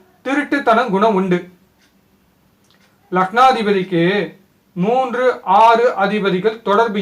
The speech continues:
இருப்பதால் ஜாதகருக்கு தீய பழக்கம் உண்டு. கேதுக்கு ஆறாம் அதிபதியும் சனி செவ்வாயும் தொடர்பு இருப்பதால் ஜாதகருக்கு வழக்கு பிரச்சனை வரும். லக்னாதிபதிக்கு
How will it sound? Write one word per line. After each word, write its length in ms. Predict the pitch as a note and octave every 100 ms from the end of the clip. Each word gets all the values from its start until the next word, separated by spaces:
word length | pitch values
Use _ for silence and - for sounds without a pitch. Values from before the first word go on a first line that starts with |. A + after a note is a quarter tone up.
| F3+
இருப்பதால் 500 | F3+ F3 E3 D#3+ D#3+ _ _ _
ஜாதகருக்கு 880 | E3+ F3 G3+ B3+ B3+ G3+ F3 E3 E3 E3 - _ _ _ -
தீய 340 | G#3+ B3+ C4 A#3+
பழக்கம் 420 | A3 G3 F#3 A3+ A3+
உண்டு. 200 | A3 G3 F#3 - _ _ _ _ _ _ _ _ _ _ _
கேதுக்கு 600 | A3 C4 D4 B3+ F3 F3+ F#3 F3+ _ E3+
ஆறாம் 340 | G#3+ B3+ B3 A3+
அதிபதியும் 580 | G3+ F3+ E3 E3 E3 E3 E3+ _ _ -
சனி 260 | G3 A#3 C4 -
செவ்வாயும் 580 | G#3 G3+ F#3 E3+ E3 E3+ - _ _ G#3
தொடர்பு 340 | A3+ B3 G#3+ F#3
இருப்பதால் 460 | F#3+ F3+ E3+ E3 D3+ - _ _ D3+
ஜாதகருக்கு 600 | F#3 A#3+ A#3+ G3 E3 - - _ _ -
வழக்கு 460 | D#3+ G3+ A3+ A#3 A#3+ -
பிரச்சனை 420 | F#3 F3 F3+ F3 G#3+ F3
வரும். 260 | G3+ A3+ - _ _ _ _ _ _ _ _ _ _ _ _ F3
லக்னாதிபதிக்கு 840 | F3+ A#3 C4 B3+ A3 G#3 F3+ F3+